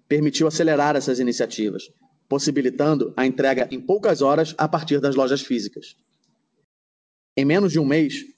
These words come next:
ampliamos o Ship from Store de trezentas para mil e setecentas lojas.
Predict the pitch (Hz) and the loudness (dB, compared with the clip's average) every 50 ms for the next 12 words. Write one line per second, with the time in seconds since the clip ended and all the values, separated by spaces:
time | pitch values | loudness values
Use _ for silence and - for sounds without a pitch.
0 | _ _ 139 139 135 139 143 139 151 185 196 185 156 156 151 - 156 160 - 147 | _ _ -4 -2 0 0 0 2 2 2 2 0 0 -2 -2 -2 -4 -4 -2 -2
1 | 131 123 - - 156 143 147 135 135 - 120 131 127 - 147 135 127 123 139 160 | -4 -4 -2 0 0 2 2 0 -2 -4 -8 -10 -6 -2 -2 -2 0 0 0 0
2 | 185 180 190 175 160 - 170 156 156 147 147 160 190 202 180 - 180 156 156 - | 0 0 0 -2 -2 -2 -2 0 0 2 2 2 2 2 2 0 0 -2 -2 -2
3 | - 170 156 156 143 131 127 127 117 107 104 101 104 101 - | -2 0 0 2 0 0 2 0 0 0 -2 -4 -8 -12 -16